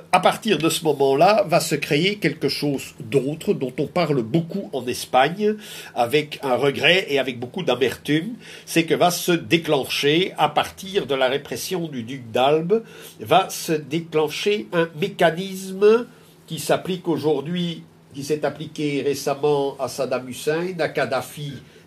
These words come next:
et à, euh, Bachar el-Assad, c'est-à-dire le phénomène de la légende noire.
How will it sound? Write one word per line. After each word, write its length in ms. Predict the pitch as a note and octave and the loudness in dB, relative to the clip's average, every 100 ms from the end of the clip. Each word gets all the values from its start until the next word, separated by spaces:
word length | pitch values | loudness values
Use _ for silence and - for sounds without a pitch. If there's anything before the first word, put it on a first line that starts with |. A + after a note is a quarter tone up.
| - | -6
et 340 | C3 C3 B2+ B2+ | -2 0 -2 -2
à, 540 | B2 A2+ A2+ G#2 G2+ G2+ A2 | -4 -4 -6 -8 -12 -12 -6
euh, 500 | G#2+ G#2 G#2+ A2 A2 | -4 -4 -6 -8 -8
Bachar 460 | A#2 A2+ C3+ A#2 A#2 | -8 -6 -2 -2 -2
el-Assad, 500 | A2+ A2+ E3+ G#3+ - - - - - - | -4 -2 0 0 -2 -20 -20 -20 -20 -6
c'est-à-dire 460 | D#3 D3+ D#3+ G3 F3+ | -2 0 2 4 2
le 100 | E3 | 0
phénomène 520 | E3+ E3 E3+ F#3 F3 | 0 0 2 2 2
de 80 | D3 | 4
la 140 | D#3+ | 4
légende 640 | D#3+ D3 D3 D#3+ D#3 C#3+ | 4 4 4 4 2 0
noire. 500 | C#3 D3 C3+ G2+ E2+ | 4 6 4 -2 -10